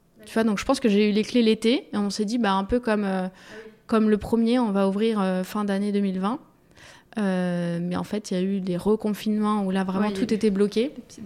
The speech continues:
Speaker 1: euh,
Speaker 2: Et du coup, en fait, euh, on a pu ouvrir que vraiment au déconfinement de mai deux mille vingt et un.
Speaker 1: D'accord.
Speaker 2: Donc, ça a
Speaker 1: Ok.
Speaker 2: un peu traîné, euh, quelques mois. Heureusement que mon propriétaire était sympa et compréhensif et on a pu trouver un peu des arrangements.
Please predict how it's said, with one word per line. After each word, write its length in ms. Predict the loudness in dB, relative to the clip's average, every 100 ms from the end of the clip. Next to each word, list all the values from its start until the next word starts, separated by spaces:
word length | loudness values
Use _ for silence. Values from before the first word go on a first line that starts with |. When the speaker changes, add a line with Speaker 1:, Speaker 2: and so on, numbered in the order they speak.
| -12 -12 -12
Speaker 1:
euh, 140 | -12 -14 -16 -4
Speaker 2:
Et 100 | -4
du 140 | -2
coup, 180 | -6 -2
en 60 | 0
fait, 220 | -2 -2
euh, 220 | -2 0 0
on 80 | 0
a 100 | -2
pu 140 | -2
ouvrir 280 | -2 -2 -2
que 100 | -2
vraiment 400 | 0 0 0 -2 -4
au 140 | -6
déconfinement 760 | -2 -2 0 -4 -2 -2 -2
de 160 | -2 -2
mai 180 | -2 -2
deux 80 | -2
mille 140 | -4
vingt 180 | -6 -8
et 40 |
un. 60 | -12 -14 -10
Speaker 1:
D'accord. 420 | -8 -8 -14 -16 -20 _ -20 _ -20 -20 -20 -12
Speaker 2:
Donc, 160 | -8 -6
ça 100 | -4
a 40 |
Speaker 1:
Ok. 60 | -4
Speaker 2:
un 40 |
peu 160 | -4 -4
traîné, 480 | -6 -8 -6 -6 -6
euh, 200 | -8 -12 -14 -20 -20 -20 -6
quelques 240 | -6 -2
mois. 420 | -2 -2 -2 -4 -4
Heureusement 420 | -4 -4 -4 -6
que 100 | -6
mon 80 | -6
propriétaire 560 | -8 -10 -10 -8 -6
était 380 | -6 -6 -6 -4
sympa 380 | -6 -8 -4 -6
et 20 |
compréhensif 680 | -4 -8 -6 -6 -6 -8 -6
et 60 | -4
on 120 | -2
a 100 | -4
pu 120 | -4
trouver 240 | -8 -4 -2
un 100 | -2
peu 100 | -4
des 180 | -4 -2
arrangements. 520 | -2 -2 -2 -2